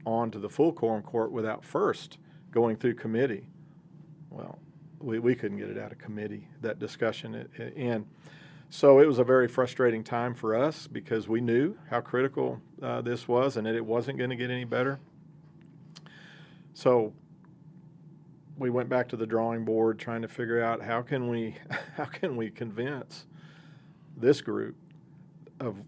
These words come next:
how critical this is for public safety, for way of life, culture within Northwest Arkansas that's growing so rapidly, um, that we've got to do something.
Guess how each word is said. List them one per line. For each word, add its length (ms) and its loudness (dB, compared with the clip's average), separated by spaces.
how 180 -4
critical 440 -2
this 240 -8
is 320 -6
for 360 -8
public 320 -8
safety, 640 -8
for 240 -14
way 200 -6
of 140 -12
life, 360 -8
culture 600 -8
within 300 -8
Northwest 500 -8
Arkansas 600 -4
that's 200 -8
growing 280 -10
so 200 0
rapidly, 680 -6
um, 500 -12
that 120 -8
we've 160 -2
got 220 0
to 80 -14
do 140 -10
something. 560 -10